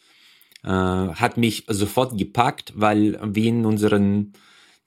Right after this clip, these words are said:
klassischen Projekten zur Transformation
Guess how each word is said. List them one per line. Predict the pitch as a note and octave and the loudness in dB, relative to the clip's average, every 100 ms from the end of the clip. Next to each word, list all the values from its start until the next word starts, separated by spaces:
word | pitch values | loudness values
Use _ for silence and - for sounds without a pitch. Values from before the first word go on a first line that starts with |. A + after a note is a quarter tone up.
| G2 F#2+ | -6 -4
klassischen | - G#2+ A2 B2+ - G#2+ G#2 G2 - _ _ _ _ - - | 0 2 2 0 0 2 2 -2 -10 _ _ _ _ -20 0
Projekten | A#2 A2 C3+ - G#2+ | 4 4 2 0 -4
zur | G#2 G#2+ | -2 -4
Transformation | A2 G#2 G#2+ G#2 G2+ - A2+ A2+ A#2+ | -2 -4 -2 -2 -2 0 2 2 0